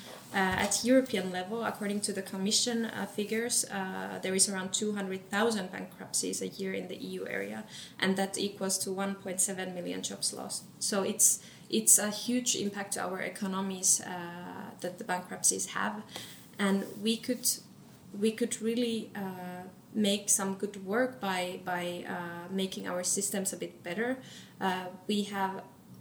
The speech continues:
in this paper that we have recently published, and we hope that the new government will take it on board when they do their policies regarding, uh, entrepreneurship, uh, we see that, uh, there are, uh, a few things that could,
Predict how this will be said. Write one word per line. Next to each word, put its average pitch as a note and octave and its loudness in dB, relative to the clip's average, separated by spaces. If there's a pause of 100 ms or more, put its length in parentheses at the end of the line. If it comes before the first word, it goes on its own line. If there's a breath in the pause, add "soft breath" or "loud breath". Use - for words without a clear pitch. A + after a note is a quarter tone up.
(120)
in G3 6
this G3 4
paper A#3+ 0
that G3 -2
we G3 -2
have F#3+ -6
recently G3 2
published, - 0
and F#3 -2
we F#3 -6
hope F#3+ -6
that F#3 -8
the F3+ -4
new F3+ -6
government F#3 -6
will F#3 0
take F3+ -6
it F#3+ -6
on F3+ -4
board G3 -4
when F#3 -6
they F3+ -6
do F3+ -6
their F3+ -2 (340 loud breath)
policies G#3 2
regarding, G3+ -2
uh, F#3+ -6
entrepreneurship, G3 0 (200)
uh, F#3+ 0
we F#3+ 0
see G#3+ 4
that, G3+ 0 (880)
uh, F#3 2
there F#3+ 4
are, F#3 2 (480 loud breath)
uh, F#3 0
a G3 -4
few G#3+ 4
things G#3 2
that G3+ -8
could, G3 -10